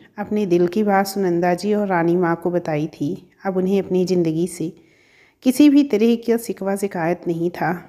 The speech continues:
वो अपने आज को अपने अजन्मे बच्चे के साथ खुशियों के बीच बिताना चाहती थी,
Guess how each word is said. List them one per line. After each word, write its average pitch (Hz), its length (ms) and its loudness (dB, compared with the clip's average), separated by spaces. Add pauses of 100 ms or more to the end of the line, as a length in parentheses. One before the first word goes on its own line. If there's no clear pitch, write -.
(120)
वो 196 80 -4
अपने 196 300 0
आज 180 340 -2
को 196 200 -4
अपने 185 340 0 (200)
अजन्मे 190 420 0
बच्चे 185 380 -4
के 202 180 -6
साथ 170 360 -8 (720)
खुशियों 277 380 6
के 277 140 2
बीच 214 320 -2
बिताना 190 400 0
चाहती 175 420 -6
थी, - 260 -12